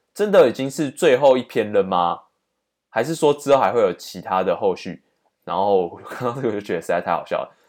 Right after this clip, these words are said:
就是大家真的会有这个疑问，就是怕说，诶，该不会到时候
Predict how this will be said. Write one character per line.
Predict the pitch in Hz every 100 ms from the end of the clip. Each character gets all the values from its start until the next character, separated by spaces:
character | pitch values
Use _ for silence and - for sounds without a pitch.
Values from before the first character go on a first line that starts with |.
| _ -
就 | 107
是 |
大 | 110
家 | 101 98
真 | 98 101
的 | 92
会 | 98
有 | 87
这 | 78 98
个 |
疑 | - 80
问， | 90 87
就 |
是 | 85 92
怕 | - 90
说， | 90 87 87 - _ -
诶， | 156 185 - _ _
该 | 156
不 | 165 131
会 | 135
到 | 135
时 | 120 113
候 | 117 117 110